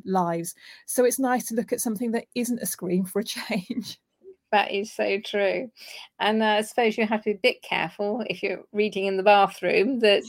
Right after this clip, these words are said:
Speaker 2: you've not got water spilling on electronics or anything like that.
Speaker 1: Absolutely. <laughs>
Speaker 2: <laughs> So, uh,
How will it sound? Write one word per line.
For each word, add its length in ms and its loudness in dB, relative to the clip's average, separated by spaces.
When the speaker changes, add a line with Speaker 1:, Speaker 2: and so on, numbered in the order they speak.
Speaker 2:
you've 380 0
not 180 2
got 200 0
water 600 6
spilling 560 0
on 80 0
electronics 840 0
or 60 0
anything 340 0
like 180 2
that. 240 8
Speaker 1:
Absolutely. 180 0
<laughs> 140 -4
Speaker 2:
<laughs> 160 -4
So, 320 0
uh, 220 4